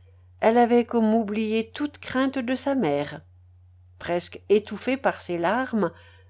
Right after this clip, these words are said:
elle ne lui dit que ce seul mot, « Des garanties. » Au moins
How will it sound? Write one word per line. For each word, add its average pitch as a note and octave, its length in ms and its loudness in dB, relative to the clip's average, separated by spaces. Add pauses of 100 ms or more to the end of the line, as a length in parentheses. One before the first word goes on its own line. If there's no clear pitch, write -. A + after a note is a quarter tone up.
(140)
elle A#3 220 6
ne C#4 100 6
lui B3+ 240 0
dit C4 240 -4
que C4 120 -2
ce B3 200 -4
seul D#4 400 4
mot, « G3+ 400 2 (960)
Des A#3 260 2
garanties. » G#3+ 880 -2 (2000)
Au C4+ 120 6
moins D4+ 360 6